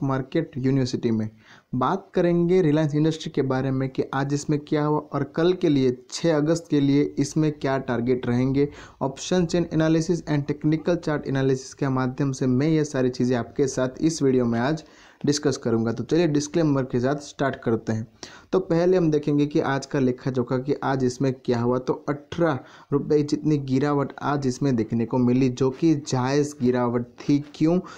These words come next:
मैं अभी आपको चार्ट में थोड़ी देर बाद ये दिखाऊंगा। पहले बात करेंगे ऑप्शन चेन एनालिसिस की। दोस्तों, ऑप्शन चेन एनालिसिस बहुत ही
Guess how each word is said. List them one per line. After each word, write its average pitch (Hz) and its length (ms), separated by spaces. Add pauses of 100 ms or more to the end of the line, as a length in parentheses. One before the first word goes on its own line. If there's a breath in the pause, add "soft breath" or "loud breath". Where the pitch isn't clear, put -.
(160 loud breath)
मैं 135 80
अभी 135 260
आपको 131 320
चार्ट 131 500
में 156 200
थोड़ी 156 280
देर 127 220
बाद 117 280 (120)
ये 151 240 (300 loud breath)
दिखाऊंगा। 123 440
पहले 143 360
बात 143 280
करेंगे 139 500
ऑप्शन 185 500 (140)
चेन 143 280
एनालिसिस 117 500
की। 117 180 (400 loud breath)
दोस्तों, 170 460 (120)
ऑप्शन 190 480
चेन 165 340
एनालिसिस 135 560 (160)
बहुत 185 500
ही 190 60